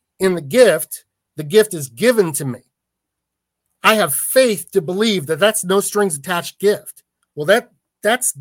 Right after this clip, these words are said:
gift. Okay. So the early church was formed and it was cellular. This is a very important po-, point. Okay.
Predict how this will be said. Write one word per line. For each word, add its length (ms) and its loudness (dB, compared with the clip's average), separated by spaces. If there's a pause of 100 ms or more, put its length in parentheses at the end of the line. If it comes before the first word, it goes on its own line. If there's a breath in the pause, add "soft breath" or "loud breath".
(200)
gift. 380 0
Okay. 260 -6
So 360 -2 (800 soft breath)
the 200 -8
early 360 2
church 760 0
was 260 -8
formed 760 0
and 120 -2
it 100 -2
was 200 0
cellular. 680 0 (480)
This 180 -6
is 120 -6
a 60 -8
very 440 2
important 460 -6
po-, 320 -6 (120)
point. 360 -2
Okay. 400 -8